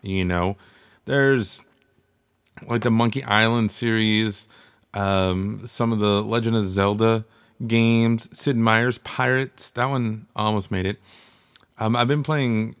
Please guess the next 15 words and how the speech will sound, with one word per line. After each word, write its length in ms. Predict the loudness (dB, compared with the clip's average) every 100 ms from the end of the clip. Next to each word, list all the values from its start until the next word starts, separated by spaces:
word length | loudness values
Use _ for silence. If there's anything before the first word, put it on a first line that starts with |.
| -16
Shantae, 800 | -6 -2 -2 0 0 0 -2 -4 -10 _ -10
the, 560 | -2 0 0 -2 -6 -8
the 120 | -2
half 220 | -2 0
genie 200 | -2 -2
hero, 440 | 0 0 0 -2 -8 _ -20 _ -6
and 100 | -4
there's 140 | -4
pirates 360 | -2 -2 -2 -2
in 60 |
that 140 | -4 -2
game. 320 | -4 -4 -4
It's 160 | -6
kinda 180 | -8 -8
cool. 420 | -6 -4 -4 -4